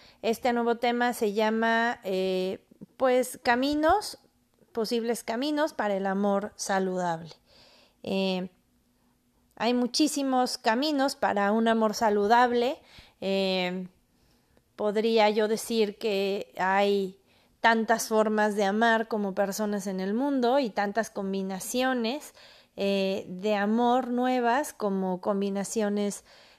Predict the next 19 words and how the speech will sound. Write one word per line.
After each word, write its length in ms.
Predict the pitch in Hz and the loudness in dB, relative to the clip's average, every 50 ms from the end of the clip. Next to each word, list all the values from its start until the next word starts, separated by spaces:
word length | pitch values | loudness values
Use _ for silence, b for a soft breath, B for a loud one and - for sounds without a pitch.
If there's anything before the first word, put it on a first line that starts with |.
| b b | b b
de 300 | 190 185 190 190 185 185 | -2 0 2 2 2 0
personas. 960 | 185 - - 185 190 185 185 180 - 220 202 190 175 185 175 - - - - _ b b b b b b b b b b | -4 -6 -4 0 0 0 0 0 0 2 2 2 0 -2 -6 -12 -18 -20 -20 _ b b b b b b b b b b
Y, 600 | - 226 233 240 240 233 240 240 240 247 - - | -4 -2 0 2 2 2 2 0 0 -2 -2 -2
y 140 | - 240 247 | -2 0 2
bueno, 480 | 240 277 277 269 262 240 220 220 226 - - | 4 4 4 4 6 4 4 2 0 -4 -2
eh, 560 | - 220 226 220 220 220 220 247 - - _ _ _ _ _ _ _ - | 2 4 6 6 8 6 6 4 2 -2 _ _ _ _ _ _ _ -4
en 180 | 247 247 262 | -2 0 0
esta 300 | 269 262 - - 294 277 | -2 0 2 4 4 4
cuestión 480 | 285 277 262 - - 269 254 247 247 247 | 4 2 0 0 0 0 2 2 2 4
del 200 | 247 240 240 240 | 4 4 4 4
amor 240 | 233 240 240 233 220 | 4 4 2 2 2
saludable, 840 | 269 269 262 277 294 311 311 311 277 285 269 269 302 330 339 - - | 2 4 4 6 8 8 8 8 8 6 4 4 4 4 2 2 -2
no 360 | 233 247 254 254 254 254 262 | -4 -2 0 0 0 0 0
solo 320 | - - 269 254 254 254 | 0 2 2 4 4 6
hablaremos 580 | 240 233 240 233 226 226 226 233 226 233 226 214 | 4 6 6 4 4 4 4 2 2 0 0 2
del 220 | 226 208 202 208 208 | 2 2 2 2 2
amor 400 | 202 208 214 220 220 220 214 214 | 2 2 2 2 4 4 4 4
de 100 | 214 214 | 2 0
pareja, 640 | 202 - 208 214 220 254 277 - - 240 240 285 | 0 2 2 4 4 4 4 2 2 0 -2 -2